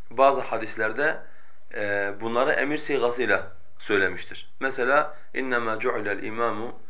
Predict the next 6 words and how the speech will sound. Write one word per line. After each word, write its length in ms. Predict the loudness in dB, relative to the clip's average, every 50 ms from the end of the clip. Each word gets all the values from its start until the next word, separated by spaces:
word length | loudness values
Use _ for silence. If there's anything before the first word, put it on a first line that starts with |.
| -6 -6 -6 -2
liyu'temme 640 | -2 0 0 0 -2 -4 -4 -4 -2 -2 -2 0 0
bihi, 300 | 0 -2 -2 -2 -4 -4 -6 -6 -6 -6 -6 -6 -4
fe 160 | -2 0 0
izâ 240 | 2 2 2 2 2
kebbera 580 | 0 -2 -2 0 0 2 2 2 2 0 -2 -4 -6 -6
fekebbiru, 720 | -6 -4 -4 -4 -4 -2 0 0 0 0 0 -2 -4 -6